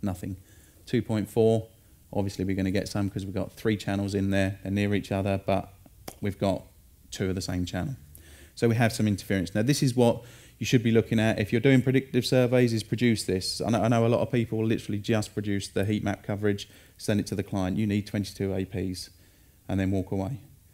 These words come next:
But the trouble is, is if when you as the engineer, when you're going in, as you know, you can get the issues. So once we do, we, we've got the, the predictive done,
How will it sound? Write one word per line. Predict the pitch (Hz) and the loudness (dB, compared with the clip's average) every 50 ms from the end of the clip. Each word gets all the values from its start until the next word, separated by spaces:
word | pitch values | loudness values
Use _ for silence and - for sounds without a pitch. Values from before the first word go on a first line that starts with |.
| _ _ - _ _ _ - | _ _ -20 _ _ _ -6
But | 85 - | -6 -6
the | - | -2
trouble | - 120 110 104 104 98 | -2 0 0 2 2 2
is, | 98 98 95 98 | 2 2 2 0
is | 95 95 - - | -2 -4 -4 -4
if | - 101 - - - - - - - - | -4 -6 -6 -8 -14 -20 -20 -20 -12 -6
when | 104 104 98 98 98 | -4 -4 -2 0 0
you | 110 107 | 2 2
as | 104 95 | 2 2
the | 107 104 | 2 2
engineer, | 101 101 104 101 104 101 101 | 2 2 0 0 0 0 0
when | 101 | 0
you're | 101 101 95 | 0 0 0
going | 101 101 98 98 101 | 0 0 0 0 0
in, | 104 104 98 | 0 2 0
as | 95 95 98 | 0 0 0
you | 101 98 | 0 0
know, | 98 98 101 98 98 101 - - | 0 0 0 0 -2 -4 -6 -6
you | - 104 | -6 -6
can | 98 - - 95 | -6 -4 -6 -6
get | - - - | -6 -6 -4
the | 95 90 - | -4 -6 -6
issues. | - - - 95 90 - - - - - _ - _ _ _ - - _ _ _ _ _ _ _ _ _ _ - - - - _ _ _ _ _ _ _ _ _ _ _ _ _ _ _ _ _ _ - _ _ - - - - - - - - - - - _ - | -6 -8 -8 -8 -8 -8 -12 -18 -20 -20 _ -20 _ _ _ -20 -20 _ _ _ _ _ _ _ _ _ _ -20 -20 -20 -20 _ _ _ _ _ _ _ _ _ _ _ _ _ _ _ _ _ _ -20 _ _ -20 -20 -20 -20 -20 -20 -20 -20 -20 -20 -20 _ -4
So | - - 156 127 110 95 - - - - - - - - - - | 2 6 6 6 6 4 0 -6 -14 -20 -20 -20 -20 -14 2 4
once | 156 165 156 | 6 6 6
we | 165 151 | 6 6
do, | 160 170 | 6 4
we, | - 151 156 147 | 6 6 6 6
we've | 131 - 151 147 139 147 | 6 6 6 6 8 8
got | 160 151 - - | 6 6 6 8
the, | 151 147 143 139 143 - - - | 8 8 10 8 8 6 4 2
the | 120 127 135 117 | 4 4 4 4
predictive | 113 - 147 151 151 151 - 143 - | 4 6 6 6 6 4 2 0 2
done, | - 170 180 190 180 | 4 4 4 4 2